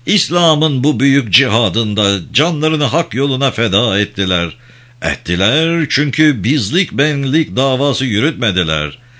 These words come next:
Temiz yaşadılar, hevadan, hevesten, nekeslikten uzak durdular. Şimdi zaman bu İslam şehitlerini yıkama, kefenleme,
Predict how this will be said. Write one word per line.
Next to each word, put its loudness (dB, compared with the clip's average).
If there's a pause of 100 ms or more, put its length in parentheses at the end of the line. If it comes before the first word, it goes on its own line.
(280)
Temiz 2
yaşadılar, 0
hevadan, 0
hevesten, 0
nekeslikten -2
uzak -4
durdular. -2 (640)
Şimdi 2
zaman 2
bu 2
İslam 0
şehitlerini 0
yıkama, 0
kefenleme, 0